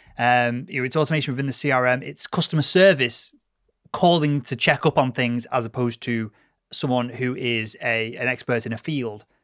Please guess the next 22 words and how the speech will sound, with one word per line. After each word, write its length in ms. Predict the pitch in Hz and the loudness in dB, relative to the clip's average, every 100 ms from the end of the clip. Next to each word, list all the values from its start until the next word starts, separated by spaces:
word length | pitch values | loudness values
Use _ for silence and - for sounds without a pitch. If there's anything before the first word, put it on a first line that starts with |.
| _ - | _ -6
uh, 480 | 117 117 110 110 - | -2 0 0 -4 -8
you 140 | - 127 | -10 -10
know, 60 | |
product, 440 | 113 147 127 - - _ | -2 0 0 -4 -20 _
uh, 220 | 117 113 117 - _ - | -6 -6 -6 -12 _ -4
expert 440 | 127 - 120 120 - | -4 -2 -4 -4 -10
calling 360 | - 139 127 120 | -4 -2 -2 -4
upon 320 | - 127 117 | -4 -4 -4
a, 200 | 123 123 | -8 -10
a 40 | 120 | -8
person 320 | - 120 117 | -6 -6 -6
and 140 | 117 | -6
offering 340 | 123 - 120 113 | -6 -8 -8 -6
their 160 | 110 | -6
advice 360 | 107 92 117 113 | -6 -4 -6 -6
and 80 | 117 | -8
doing 140 | 117 | -6
the 60 | 107 | -8
consultative 520 | - - 131 - - | -12 -10 -10 -12 -14
sell, 220 | - - | -12 -12
which 180 | - - | -14 -18
is, 180 | 101 87 | -18 -18